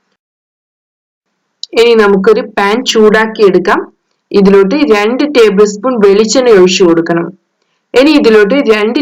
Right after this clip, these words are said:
ടേബിൾ സ്പൂൺ വീതം ക്രഷ് ചെയ്ത് വെച്ചിട്ടുള്ള ഇഞ്ചി, വെളുത്തുള്ളി,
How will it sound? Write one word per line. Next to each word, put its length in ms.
ടേബിൾ 360
സ്പൂൺ 220
വീതം 240
ക്രഷ് 300
ചെയ്ത് 280
വെച്ചിട്ടുള്ള 460
ഇഞ്ചി, 380
വെളുത്തുള്ളി, 580